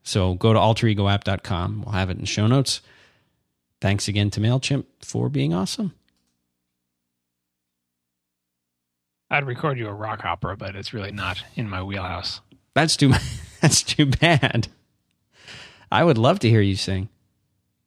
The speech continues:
Speaker 2: No, you wouldn't. <laughs>
Speaker 1: I think everybody in the audience would. It'd be pretty cool. I mean, as it is, as a reference point, do we have It's Not Easy Being Green.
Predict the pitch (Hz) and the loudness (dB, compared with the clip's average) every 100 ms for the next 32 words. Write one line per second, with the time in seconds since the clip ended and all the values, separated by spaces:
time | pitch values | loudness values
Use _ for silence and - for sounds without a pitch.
0 | _ - 254 185 139 127 107 95 90 87 | _ -18 -6 0 2 2 -2 -4 -6 -8
1 | - _ - - - - - 156 151 139 | -10 _ -12 -8 -6 -4 0 4 6 6
2 | 165 165 107 95 87 90 82 82 104 - | 6 6 6 4 2 0 -4 -8 -10 -12
3 | - 127 117 110 127 117 - 135 82 - | -12 -8 -6 -4 -2 -2 0 0 -2 -6
4 | _ _ _ _ _ _ _ _ _ 127 | _ _ _ _ _ _ _ _ _ 4
5 | 123 113 120 113 131 127 117 113 104 120 | 6 6 6 6 6 6 4 4 4 4
6 | 135 - 95 95 - 107 95 95 - 104 | 4 2 -2 -4 -4 -2 0 -4 -4 -4
7 | 98 101 95 95 92 107 92 95 90 85 | 0 2 0 -2 -2 0 -2 -2 -4 -8
8 | 80 76 - | -8 -10 -12